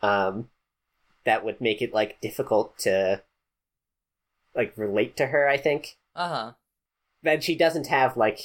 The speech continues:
Speaker 1: the, the fun-lovingness that lets Nero kind of, like, look past that and be, like, cool with anyone.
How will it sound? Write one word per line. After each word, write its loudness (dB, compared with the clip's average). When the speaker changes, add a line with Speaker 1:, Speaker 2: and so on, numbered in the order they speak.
Speaker 1:
the, 2
the 2
fun-lovingness 0
that -2
lets -4
Nero 2
kind -6
of, -8
like, -4
look -2
past -4
that -4
and -8
be, -10
like, -8
cool 0
with -4
anyone. -10